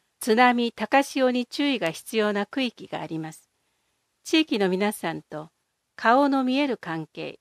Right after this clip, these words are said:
を大切にし、大規模災害に備え、日頃から協力して頑張っていきましょう。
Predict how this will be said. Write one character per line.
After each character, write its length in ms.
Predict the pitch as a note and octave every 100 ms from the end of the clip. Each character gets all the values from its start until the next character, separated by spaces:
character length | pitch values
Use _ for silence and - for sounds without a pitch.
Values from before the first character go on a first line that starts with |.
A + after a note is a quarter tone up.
| -
を 120 | F3+
大 240 | - A3
切 320 | A#3+ A#3 - F#3+
に 140 | F3+
し、 300 | - E3+ E3 _ _ _ _ -
大 240 | - D4
規 120 | -
模 140 | C#4+ C#4
災 320 | - A#3+ B3
害 200 | A#3 A3+
に 140 | G#3+
備 360 | - F#3+ G3 F#3
え、 120 | - _ _ _ _ _ _
日 140 | A3+
頃 240 | B3+ B3+
か 120 | - G#3
ら 120 | G#3
協 260 | - B3+
力 260 | C#4+ C4 B3
し 100 | -
て 160 | G#3+ G3+
頑 220 | G#3+ C#4
張 100 | D4+
っ 80 | -
て 140 | F3
い 80 | D#3+
き 120 | F3
ま 140 | E3+
し 200 | E3+ -
ょ 260 | D#3 C#3+
う。 20 | -